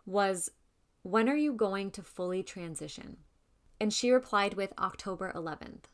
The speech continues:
And the date of this dream, I don't think I mentioned this, was the day before what would have been her next Earth birthday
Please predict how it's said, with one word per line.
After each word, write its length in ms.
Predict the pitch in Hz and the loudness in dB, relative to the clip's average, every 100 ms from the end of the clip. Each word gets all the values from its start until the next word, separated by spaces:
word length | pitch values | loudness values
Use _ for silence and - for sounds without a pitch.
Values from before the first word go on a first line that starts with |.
| _ _ - - - - | _ _ -20 -20 -12 -2
And 220 | 226 208 | 0 0
the 100 | 208 | -2
date 420 | 170 202 269 311 | -2 0 0 -4
of 100 | 214 | -8
this 220 | 170 - | -6 -8
dream, 300 | - 156 160 | -10 -10 -8
I 100 | - | -8
don't 160 | 185 190 | -8 -8
think 180 | 202 185 | -10 -8
I 80 | 175 | -8
mentioned 500 | 160 190 180 - 156 | -6 -8 -8 -10 -10
this, 360 | 151 165 - - _ _ _ _ _ _ _ _ _ _ _ _ _ - | -10 -10 -12 -16 _ _ _ _ _ _ _ _ _ _ _ _ _ -10
was 180 | 208 208 | -4 -4
the 120 | 202 | -4
day 280 | 185 190 185 | -4 -4 -4
before 720 | 185 175 - 175 170 165 190 _ _ _ _ _ _ _ | -6 -12 -10 -8 -6 -8 -12 _ _ _ _ _ _ _
what 220 | 190 175 | -2 0
would 180 | 175 214 | 0 2
have 140 | 214 | 0
been 440 | - 165 156 165 240 _ _ - | -2 -6 -8 -12 -16 _ _ -10
her 140 | 180 | -6
next 380 | 175 165 - - - | -4 -4 -6 -10 -8
Earth 220 | 165 - | -10 -8
birthday 500 | 165 170 - - | -10 -8 -10 -10